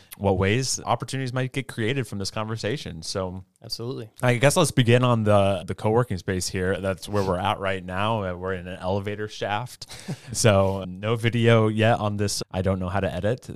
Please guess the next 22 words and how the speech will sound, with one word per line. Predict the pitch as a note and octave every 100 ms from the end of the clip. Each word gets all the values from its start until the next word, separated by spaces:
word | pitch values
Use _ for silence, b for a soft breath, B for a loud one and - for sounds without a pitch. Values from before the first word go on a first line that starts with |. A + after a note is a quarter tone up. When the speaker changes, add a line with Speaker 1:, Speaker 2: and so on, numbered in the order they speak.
| G#2+
Speaker 1:
that | G2 -
kind | A#2+
of | A2
stuff | - A2+ -
yet. | B2 -
So, | - E2+ F2 B B B
but | F#2 G2+
maybe | G2 G2+ G2
eventually | F#2+ G2 - G2+
people | A2 G#2 G2
could | G#2
see | - G#2
this, | G#2 C#3 -
but | G2 F2+ E2+ -
a | F#2+ F2+
nice | F2+ G#2 A#2
space, | - G#2+ C3 C#3
um, | G2+ F#2 F2+ F2 F2+ _
here | G#2+ A2
at |
Refinery | G2+ G2+ G2+ G2 G#2
forty-six. | - G2+ F2+ G2+ A2+ - -